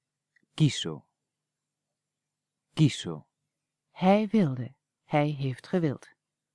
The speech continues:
Speaker 1: Quisimos. Quisimos.
Speaker 2: Wij wilden, wij hebben gewild.
Speaker 1: Quisisteis.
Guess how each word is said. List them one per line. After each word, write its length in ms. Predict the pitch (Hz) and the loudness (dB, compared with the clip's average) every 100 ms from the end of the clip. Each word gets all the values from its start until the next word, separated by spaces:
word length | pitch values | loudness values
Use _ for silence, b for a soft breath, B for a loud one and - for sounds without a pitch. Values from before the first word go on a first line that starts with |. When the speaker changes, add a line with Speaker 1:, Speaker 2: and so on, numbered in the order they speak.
| _ _ _ _ - | _ _ _ _ 0
Speaker 1:
Quisimos. 880 | 131 - 143 107 85 - - - _ _ _ _ _ _ _ _ _ _ _ _ _ _ _ | 0 2 2 2 -2 -8 -16 -20 _ _ _ _ _ _ _ _ _ _ _ _ _ _ _
Quisimos. 880 | - 110 92 - 131 87 67 - - _ _ _ _ | -2 0 0 0 0 0 -6 -16 -20 _ _ _ _
Speaker 2:
Wij 360 | - 165 165 160 | -4 2 4 4
wilden, 560 | 185 208 143 127 123 - | 2 2 2 -2 -4 -8
wij 180 | - 143 | -4 -2
hebben 420 | 131 147 139 156 | -2 -2 -2 -2
gewild. 460 | 156 196 196 127 - _ _ _ _ _ _ _ _ _ _ - | -2 -4 -2 -4 -10 _ _ _ _ _ _ _ _ _ _ -2
Speaker 1:
Quisisteis. 1120 | 131 107 - 147 - - 90 80 - - | 0 2 0 -4 -4 -6 -6 -6 -12 -20